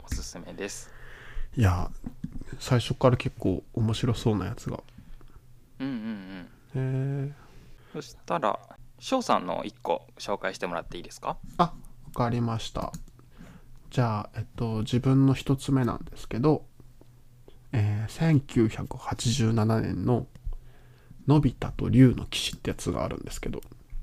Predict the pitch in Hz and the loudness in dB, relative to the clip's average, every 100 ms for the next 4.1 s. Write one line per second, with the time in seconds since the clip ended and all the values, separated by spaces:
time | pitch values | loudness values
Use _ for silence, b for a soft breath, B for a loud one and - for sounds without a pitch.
0 | - 117 123 110 85 - - - 135 135 | -6 -6 -4 -4 -8 -14 -12 2 6 8
1 | 135 127 123 104 - - - - - - | 6 4 2 0 -8 -16 -18 -20 -18 -20
2 | b b b b b - - 98 - - | b b b b b -8 -2 -2 -2 -2
3 | 90 - - - - - 110 - - 78 | -2 -4 -18 -10 -4 0 0 0 -4 -6